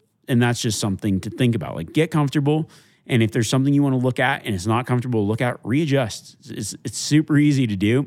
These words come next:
It takes a little bit of time sometimes, but readjust the tripod, reposition your body, look at that comfortably,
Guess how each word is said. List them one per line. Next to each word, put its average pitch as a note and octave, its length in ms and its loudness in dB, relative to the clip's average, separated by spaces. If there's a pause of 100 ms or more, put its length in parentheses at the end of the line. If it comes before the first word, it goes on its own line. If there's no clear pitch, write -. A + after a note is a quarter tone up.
It B2+ 120 -6
takes B2+ 240 -2
a C#3 40 -2
little C3 200 0
bit A#2+ 120 0
of G2+ 80 -8
time A#2+ 240 0
sometimes, D3 480 2
but A2+ 200 -2 (340)
readjust C3 380 4
the C3 60 -6
tripod, C3 540 0
reposition C3+ 640 2
your C#3 80 4
body, A#2+ 420 2 (100)
look A#2 200 2
at A#2+ 80 0
that A2 180 -2
comfortably, - 540 -10